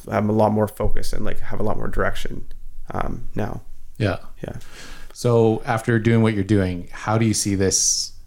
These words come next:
Speaker 2: impacting Chilliwack as a community?
Speaker 1: Um, I
Speaker 2: Right.
Speaker 1: hope that, uh, I hope that, you know, it's kind of already started, but I hope people, somebody starts gardening and growing their own food and stuff like that, right? I mean, if I'm <laughs> here,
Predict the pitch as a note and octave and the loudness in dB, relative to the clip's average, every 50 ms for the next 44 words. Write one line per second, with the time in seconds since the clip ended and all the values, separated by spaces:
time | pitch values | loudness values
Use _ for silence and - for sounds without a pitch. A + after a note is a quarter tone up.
0 | - - B2+ A#2 G2 - F#2 F2+ F2 - F#2 F2 F2+ F2+ E2+ D#2+ - - - - | -6 -2 0 0 0 0 -2 -2 -2 -4 -4 -4 -2 -4 -6 -6 -8 -6 -2 0
1 | G2 F2 E2+ E2 D#2 D#2 - - - - - - - - - F2 E2+ E2+ E2+ - | 2 2 2 0 -2 -4 -8 -10 -12 -14 -14 -14 -12 -6 -2 -2 -2 -2 -2 -4
2 | - E2+ D#2+ D#2 E2 D#2 E2 D2+ - - - - - - - - - - - - | -6 -6 -6 -6 -8 -6 -8 -8 -8 -10 -12 -12 -14 -14 -14 -12 -10 -8 -8 -8
3 | - - - - - - F3+ F#3 F#3 F#3 F3 D#3+ - - - - - - - - | -8 -10 -10 -2 0 2 4 4 4 2 2 0 -4 -8 -12 -14 -14 -16 -14 -14
4 | - - - - - - - - - - - - - - - - - - - F#3 | -12 -10 -10 -10 -10 -10 -12 -12 -14 -14 -10 -8 -8 -8 -8 -10 -6 -2 0 2
5 | F#3 A3 G#3+ - - F#3+ F3+ E3+ D#3+ D#3 D3+ C#3+ - - - C3 B2 - - - | 4 2 2 2 2 2 2 4 4 4 4 4 4 2 2 0 -2 -4 -10 -16
6 | - - - - - - C#4 A#3+ F3 F3 F3 E3 C#3 B2+ A#2 - - - - - | -20 -20 -20 -18 -18 -14 -4 0 0 0 0 2 2 2 2 0 -2 -8 -14 -14
7 | - - - - - - - - - D#3+ D#3 C3 A2+ A#2 A2+ - - - - - | -14 -14 -12 -12 -10 -10 -10 -6 -2 0 2 2 2 2 0 -4 -12 -20 -20 -20
8 | - - - - - - G#2+ G#2 - - - - D#3 C#3 C#3+ C3 A#2 A2+ - - | -20 -20 -20 -14 -4 -4 -2 -2 -2 -2 0 0 0 2 2 2 0 0 0 0
9 | A#2 A2+ A#2 A2 G#2 G2+ G2 - G#2 - - - - A2 A2+ B2 A#2 - - A#2+ | 2 2 4 2 2 0 0 0 0 0 0 -2 -4 0 0 -2 -2 -2 -4 -4
10 | A#2+ A#2 A2+ G#2+ G#2 G#2 G#2+ G#2+ - - - - - - - - - - A2 G#2+ | -2 0 2 2 2 0 -2 -6 -10 -16 -16 -16 -16 -16 -16 -14 -4 0 2 2
11 | G2+ - G#2 G2 - - - G2+ G2 G2 G2 G#2 G2 G2 - G2 G2 F#2+ G2 G2 | 2 2 0 -2 -2 0 0 0 2 2 0 0 -2 -2 -2 -2 -2 0 0 0
12 | G2 G2 F#2+ - - G2+ G2 - G2 G#2+ G#2 - - - G#2+ - - G#2 G2+ - | 0 0 -2 -2 -4 -4 -4 -4 -4 -6 -6 -6 -6 -4 -4 -4 -4 -6 -6 -4
13 | - G#2 - - - A2 G#2+ G#2+ G#2+ - - - - - - - - - - A#2+ | -2 -2 -2 -2 -2 -2 -2 -2 -4 -6 -10 -16 -20 -20 -20 -20 -12 -6 -2 2
14 | C3 C3 B2 - E2+ G#2 B2 C3 B2 B2 D3 C#3+ | 2 2 2 2 0 0 0 -2 -2 -2 -4 0